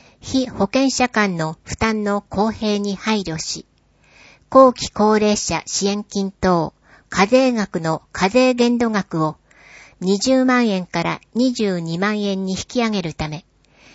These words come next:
必要な改正を行うもので、本議案は全員一致により原案の通り可決されました。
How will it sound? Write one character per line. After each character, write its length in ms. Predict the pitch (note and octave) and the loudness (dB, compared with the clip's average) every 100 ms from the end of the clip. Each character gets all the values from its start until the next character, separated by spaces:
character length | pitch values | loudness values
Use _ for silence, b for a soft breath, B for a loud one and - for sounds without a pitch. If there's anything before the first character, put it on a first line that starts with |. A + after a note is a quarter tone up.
| B B | B B
必 280 | - - B3+ | -14 -4 2
要 180 | C4 B3 | 2 4
な 160 | B3 | 2
改 220 | - G#3 | 2 0
正 300 | A3 - G#3 | 0 0 2
を 160 | G3+ F#3+ | 2 0
行 140 | - | 0
う 260 | F#3+ F#3 F3+ | -2 -2 -4
も 120 | E3+ | -4
の 120 | E3 | -4
で、 160 | D#3 - _ _ _ _ B B B B | -6 -8 _ _ _ _ B B B B
本 360 | - C4 A3+ E3+ | 2 4 2 -2
議 200 | F3 F#3+ | 0 2
案 160 | F#3+ | 0
は 240 | F#3 F3 - B B B - | -2 -4 -6 B B B 0
全 280 | F#3+ A#3 | 2 4
員 140 | B3 A#3+ | 2 0
一 260 | A3+ - G#3 | -2 -4 -2
致 20 | |
に 140 | G#3 | 0
よ 100 | F#3+ | 0
り 160 | F3 - _ _ - | -4 -8 _ _ -2
原 320 | G3+ C4 C4 | 0 2 2
案 160 | B3+ | 2
の 120 | A#3+ A#3 | 2 0
通 280 | A3+ A3 | 0 0
り 160 | E3+ D3+ - | 0 -4 -6
可 140 | F3 | -4
決 220 | F#3+ - | -2 -4
さ 140 | - F3 | -4 -2
れ 100 | E3+ | -2
ま 120 | D#3+ | -4
し 180 | - - | -6 -8
た。 140 | - | -12